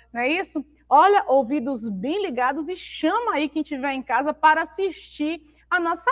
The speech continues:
aula. Se tiver no YouTube, né, se já estiver aí no YouTube, não esquece de curtir, comentar e compartilhar aí as nossas aulas. Vamos lá? Vamos começar a nossa aula de número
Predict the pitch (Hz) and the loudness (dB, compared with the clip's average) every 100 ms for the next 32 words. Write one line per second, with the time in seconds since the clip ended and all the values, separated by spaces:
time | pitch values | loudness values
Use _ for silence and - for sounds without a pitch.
0 | 539 226 262 339 392 254 254 320 403 - | 2 2 -2 -6 -4 -2 -2 -4 -4 -4
1 | 311 339 294 294 233 202 262 427 427 311 | -4 -4 -4 -6 -4 -2 0 0 -4 -8
2 | 233 240 233 214 262 302 262 285 359 - | -4 -2 -2 -2 -6 -6 -6 -4 -6 -10
3 | _ _ - 403 403 - 320 320 330 294 | _ _ -4 -4 -4 0 0 2 0 -4
4 | - 415 427 - 285 311 - _ _ - | 0 0 -2 -4 -4 -4 -8 _ _ 2
5 | 427 381 311 - 269 269 - 339 _ _ | 2 2 -2 2 2 0 -6 -10 _ _
6 | - 392 508 494 302 349 - - 359 240 | 0 2 2 2 4 4 2 -6 -6 0
7 | 240 262 220 226 269 - _ _ 285 285 | 4 4 2 -2 -8 -10 _ _ 2 2
8 | 269 285 359 359 226 185 202 - 262 339 | 2 0 2 2 0 -4 -6 -6 0 2
9 | 294 254 349 466 - - - 330 339 - | 4 6 6 4 -4 -10 -4 -4 -4 -10
10 | - _ - 440 539 523 453 311 269 - | -20 _ -4 -2 0 -2 -2 -4 -6 -12
11 | - - - 330 320 311 285 285 320 320 | -20 -12 2 4 6 4 4 0 0 -2
12 | 349 277 311 311 294 277 254 302 370 392 | -2 0 2 0 -2 -4 -4 -2 -2 0
13 | 392 | 0